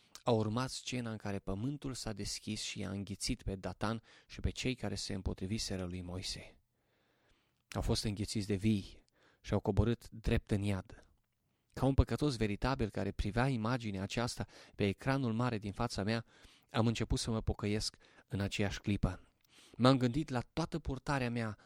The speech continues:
rea și păcătoasă. Mi-am cerut iertare și i-am promis lui Dumnezeu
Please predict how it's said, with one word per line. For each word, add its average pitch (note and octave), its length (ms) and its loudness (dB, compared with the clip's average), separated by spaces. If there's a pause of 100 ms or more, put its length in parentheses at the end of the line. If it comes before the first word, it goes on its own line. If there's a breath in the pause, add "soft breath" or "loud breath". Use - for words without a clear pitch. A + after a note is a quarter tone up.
(120)
rea A#2 480 2 (160)
și - 160 -4
păcătoasă. G#2 720 0 (440 loud breath)
Mi-am A2+ 160 4
cerut A#2+ 320 2
iertare A#2+ 520 2 (280 soft breath)
și - 140 -6
i-am A#2+ 140 6
promis A#2+ 360 2
lui B2+ 120 2
Dumnezeu A#2 440 0